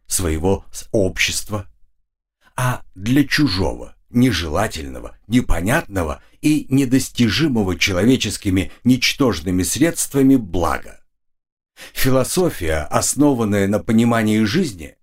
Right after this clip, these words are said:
заключающемся в благе человека, никогда не будет в состоянии доказать разумному человеку, знающему, что он всякую минуту может умереть,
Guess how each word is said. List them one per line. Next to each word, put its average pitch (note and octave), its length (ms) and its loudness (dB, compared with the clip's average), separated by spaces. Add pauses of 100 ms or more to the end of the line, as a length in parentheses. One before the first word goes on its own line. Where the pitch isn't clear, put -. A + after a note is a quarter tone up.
(360)
заключающемся C#3 1080 0
в G2+ 120 -8
благе F2 500 -2
человека, D2 680 -6 (460)
никогда A2 600 2
не D#3+ 120 2
будет A#2 340 0
в - 60 -10
состоянии G#2+ 680 -2
доказать G2+ 540 -2
разумному G2 600 2
человеку, E2+ 680 -2 (160)
знающему, G#2 800 0
что - 200 -2
он B2 220 0
всякую G2 560 0
минуту A#2+ 400 2
может G#2+ 400 0
умереть, D3+ 560 0